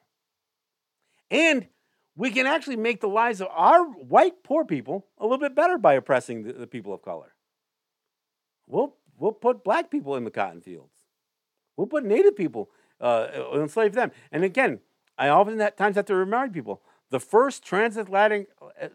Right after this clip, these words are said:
transatlantic ship transporting slaves or enslaved people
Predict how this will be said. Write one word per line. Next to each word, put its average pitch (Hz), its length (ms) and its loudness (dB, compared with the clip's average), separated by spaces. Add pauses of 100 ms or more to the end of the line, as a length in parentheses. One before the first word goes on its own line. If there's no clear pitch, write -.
transatlantic 190 920 -2 (120)
ship - 440 -6 (1900)
transporting 196 520 2
slaves 233 840 -4 (120)
or 135 300 2
enslaved 175 580 -4
people 247 420 -12